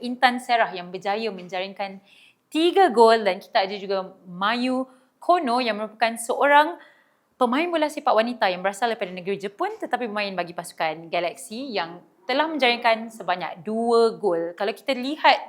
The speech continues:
di dalam line up ni, kita nampak that Intan Serah telah kekal dalam Team of the Week dua minggu berturut-turut. Dan this is because Intan Serah telah menunjukkan, uh,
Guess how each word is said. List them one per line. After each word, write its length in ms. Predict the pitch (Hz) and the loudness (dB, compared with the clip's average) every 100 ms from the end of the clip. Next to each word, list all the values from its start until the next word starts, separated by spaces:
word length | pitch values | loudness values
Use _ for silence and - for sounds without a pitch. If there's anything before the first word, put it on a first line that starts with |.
| - - - - | -16 -20 -20 -4
di 80 | 233 | 0
dalam 160 | 240 | 4
line 260 | 233 226 277 269 | 8 8 8 4
up 80 | |
ni, 240 | 190 202 240 | 2 -6 -6
kita 160 | - | -2
nampak 400 | 233 254 262 208 | 0 2 2 4
that 100 | 175 - | 2 -2
Intan 320 | 226 254 254 | -4 -2 -2
Serah 240 | 254 240 247 | 2 2 2
telah 240 | 233 214 | 2 0
kekal 480 | 214 220 - 247 208 | -2 -8 2 2 4
dalam 320 | 202 208 208 - | 2 0 -4 -12
Team 240 | 247 233 | -10 -2
of 160 | 196 196 | -2 -2
the 20 | 202 | -4
Week 320 | 220 214 165 | -6 -8 -12
dua 560 | 214 214 240 233 226 | -8 -2 0 0 -2
minggu 480 | 185 196 208 208 214 | -6 -10 -10 -8 -8
berturut-turut. 800 | 175 180 202 190 196 190 170 - - - - - | -8 -10 -8 -8 -6 -6 -6 -8 -14 -20 -20 -20
Dan 320 | - 208 208 208 | 0 2 2 0
this 160 | 320 | -2
is 160 | 254 196 | -2 -4
because 320 | 214 254 247 | -4 -2 -4
Intan 320 | 208 226 247 | -4 0 0
Serah 240 | 240 233 233 | 2 2 2
telah 240 | 214 208 | 2 0
menunjukkan, 920 | 208 196 202 202 202 226 190 185 185 - | 0 -6 -4 -4 -4 -2 -4 -6 -16 -20
uh, 320 | - 180 170 | -8 -4 -4